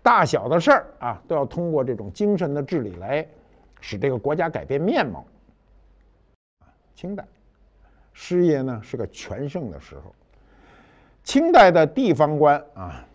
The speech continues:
地方官上至总督、巡抚啊，到巡抚都是省长一级了。你想，下至知州、知县，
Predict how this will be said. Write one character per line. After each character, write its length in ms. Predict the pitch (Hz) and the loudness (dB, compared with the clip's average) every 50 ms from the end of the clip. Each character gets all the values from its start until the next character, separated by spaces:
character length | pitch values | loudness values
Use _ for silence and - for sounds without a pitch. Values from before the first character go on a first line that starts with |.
| _ | _
地 200 | - 226 214 160 | -8 -4 -2 -2
方 200 | - 143 139 139 | -2 -2 -2 -2
官 220 | 131 139 131 139 - - | 0 0 0 0 -2 -6
上 280 | - - 214 180 151 143 | -6 -4 -4 -2 -2 -4
至 280 | - 165 151 131 120 | -6 -4 -4 -4 -6
总 320 | 104 - - 104 98 104 104 | -6 -8 -8 -8 -8 -6 -4
督、 160 | 147 170 160 | -2 -2 -2
巡 360 | - - 120 110 139 185 202 | -4 -4 -6 -4 -4 -4 -4
抚 140 | 139 80 67 50 | -4 -6 -12 -16
啊， 160 | - 90 113 | -14 -12 -8
到 160 | 120 151 139 | -4 -4 -4
巡 280 | 123 - - 135 160 175 | -4 -4 -6 -6 -6 -6
抚 140 | 151 123 107 | -6 -6 -6
都 160 | 113 139 143 | -4 -4 -4
是 60 | - | -6
省 180 | - 110 135 175 | -8 -8 -8 -8
长 180 | 156 - 73 | -8 -10 -10
一 80 | 90 101 | -14 -16
级 200 | 92 95 80 92 | -14 -14 -16 -16
了。 100 | 92 98 | -16 -14
你 140 | 92 87 82 | -14 -16 -16
想， 180 | 82 82 101 | -14 -14 -16
下 260 | - - - 190 - 110 | -8 -4 -4 -4 -2 -4
至 280 | 120 120 131 127 113 110 - | -6 -8 -8 -8 -8 -10 -10
知 260 | - - 226 233 226 | -6 -2 0 0 0
州、 240 | 202 185 214 208 214 196 | 4 6 6 6 6 6
知 260 | 175 196 214 233 208 | 2 2 2 2 2
县， 260 | - - 196 - | 2 2 0 0